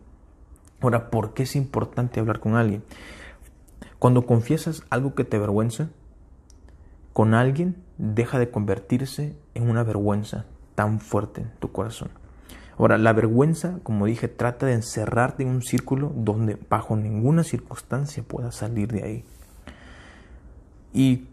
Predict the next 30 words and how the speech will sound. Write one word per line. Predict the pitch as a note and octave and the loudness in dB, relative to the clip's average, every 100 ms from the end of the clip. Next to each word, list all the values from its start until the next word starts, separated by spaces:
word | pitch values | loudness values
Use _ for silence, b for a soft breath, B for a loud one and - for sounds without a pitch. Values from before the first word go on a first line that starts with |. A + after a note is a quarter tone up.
| - | -4
claramente | - C3 D3+ C3+ B2+ C#3+ | 6 6 6 2 0 -2
la | B2+ | 0
vergüenza | A2+ A2 A2+ A#2 B2+ | 0 0 0 -2 -6
que | - | -8
aquí | A2+ A#2+ | -6 -6
estoy | - A#2+ | -4 -4
enfatizando | C3 - - C3 C#3 B2 G2+ A#2 - - - - - - - B B B B - | -2 -4 -4 -6 -4 -4 -4 -8 -16 -20 -20 -20 -20 -20 -20 B B B B 0
es | A#2 A#2 | 2 2
la | B2 | 2
vergüenza | A2+ A2 A2 A#2 - | 4 4 4 2 -4
que | B2+ - | -8 -6
provoca | A#2 G#2+ G2+ G2+ - | -4 -2 -2 -4 -6
el | G#2+ | -8
pecado. | - - G#2+ G#2 - - - - - - - - - | -8 -10 -10 -10 -10 -18 -20 -20 -20 -20 -20 -20 0
Y | B2+ | 4
esto | A2+ - | 4 4
lo | A#2+ | 2
vemos | G#2+ A2 A2+ A#2+ | 4 2 0 -4
en | |
el | G2+ | -4
caso | - A2 A2+ | -4 -4 0
de | G#2 | 0
Adán | G2+ G#2 | 2 2
y | G#2+ | 0
Eva. | A#2+ A#2 A#2 B B B B | 0 -2 -8 B B B B
Dice | A2 A#2 B2+ | 0 2 2
que | B2+ | 2
cuando | G#2+ G#2+ | 0 2
ellos | A2+ C3+ - - | 0 -2 -8 -4
pecan, | D3 C#3+ - A2+ | -2 -2 -4 -6